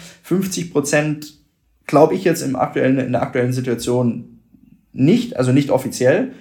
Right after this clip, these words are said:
Dass wir sie an der einen oder anderen Stelle schon haben, steht außer Frage, offiziell nicht fünfzig. Ich glaube eher, dass auf der einen Seite die Inflation zur Abwertung der, der Währung führt und dass wir gleichzeitig einen Aufbau einer zweiten Parallelwährung in digitaler Form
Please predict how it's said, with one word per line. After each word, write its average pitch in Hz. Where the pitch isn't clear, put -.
Dass 135
wir 131
sie 131
an 127
der 113
einen 131
oder 123
anderen 120
Stelle 120
schon 107
haben, 131
steht -
außer 104
Frage, 151
offiziell 139
nicht -
fünfzig. -
Ich 170
glaube 143
eher, 160
dass -
auf 127
der -
einen 139
Seite 139
die 131
Inflation 131
zur -
Abwertung 127
der, 101
der 98
Währung 156
führt 170
und 156
dass 139
wir 131
gleichzeitig 123
einen 107
Aufbau 120
einer 101
zweiten 110
Parallelwährung 110
in 101
digitaler 107
Form 98